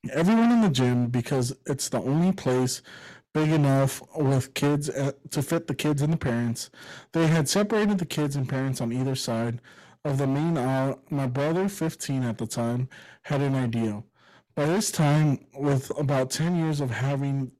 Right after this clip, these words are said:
to attend mass regularly during school, you know the exact pattern of when someone is speaking, when it's time to sit, stand, or kneel, and especially when it will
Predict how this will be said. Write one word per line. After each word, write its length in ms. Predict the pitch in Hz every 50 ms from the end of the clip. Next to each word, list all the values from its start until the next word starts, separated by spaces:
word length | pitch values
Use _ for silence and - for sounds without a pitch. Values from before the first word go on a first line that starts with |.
| _ -
to 280 | - 147 139 135 -
attend 400 | 139 135 - - 147 143 143 143
mass 300 | 135 131 131 127 - -
regularly 720 | 135 123 123 127 123 123 120 120 120 120 120 120 120 120
during 360 | 123 127 127 127 131 139 139 131
school, 480 | - - - 127 120 117 123 131 - - - - - - - - _ -
you 160 | 170 190 196
know 240 | 180 180 190 220 220
the 120 | 202 175
exact 380 | 147 131 131 143 147 151 151 -
pattern 380 | - 143 127 131 135 139 135 135
of 140 | 127 120
when 140 | 127 127 123
someone 360 | 123 - 147 135 139 139 135
is 100 | 131 123
speaking, 680 | - - - 175 190 185 - 196 190 190 190 196 185 - _ - - - - - _ _ _ -
when 460 | 143 143 143 139 139 135 135 135 135
it's 240 | 131 127 - - -
time 280 | - 143 131 135 127
to 80 | 117 117
sit, 480 | - - - 170 180 180 180 - _ _ _ _ -
stand, 540 | - - - - 139 139 139 139 139 135
or 180 | - - 127 123
kneel, 460 | 120 123 123 123 127 120 120 123 - _ - - - - -
and 120 | 143 147 156
especially 800 | 147 - - - 208 220 202 - 214 220 220 220 214 208 214 - _ -
when 200 | 151 151 147 143
it 120 | 143 131
will 380 | 135 135 135 131 127 - -